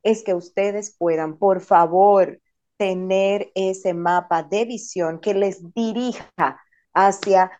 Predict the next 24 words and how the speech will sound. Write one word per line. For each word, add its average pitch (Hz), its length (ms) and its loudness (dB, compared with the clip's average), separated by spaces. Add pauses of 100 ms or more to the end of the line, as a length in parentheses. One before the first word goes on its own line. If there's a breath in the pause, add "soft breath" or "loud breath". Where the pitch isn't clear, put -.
buen 226 280 2
puerto 165 480 0
en 196 140 -6
el 175 120 -4
año 156 300 -4
dos 180 320 -2
mil 165 180 -4
veinticinco. 156 760 -8 (280 loud breath)
Rosy, 240 380 2
no 208 160 -2
sé 202 80 -8
si 202 140 -8
quieres 190 280 -2
com-, 185 300 -2 (140)
comenzar, 175 640 2
eh, 165 500 2 (160)
apoyando 202 920 2
una 220 320 0
de 190 100 -2
las 180 180 -2
esquinas. 311 460 -6
¿Cuál 196 160 0
esquina 208 600 -4
apoyas? - 680 -10